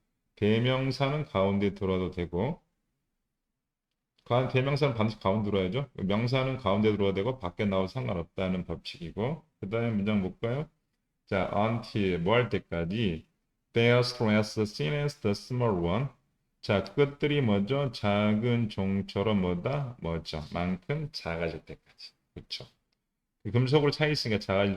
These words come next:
때까지. 에스에스 원 급 비교고, 그다음 비동사니까,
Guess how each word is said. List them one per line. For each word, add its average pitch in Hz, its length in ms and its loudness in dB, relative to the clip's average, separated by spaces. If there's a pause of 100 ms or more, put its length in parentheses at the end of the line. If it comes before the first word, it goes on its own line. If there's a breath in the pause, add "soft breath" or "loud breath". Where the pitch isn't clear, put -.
때까지. 95 420 -2
에스에스 110 760 0
원 104 240 2
급 110 200 -4
비교고, 87 640 -4 (440)
그다음 101 240 0
비동사니까, 117 1120 -2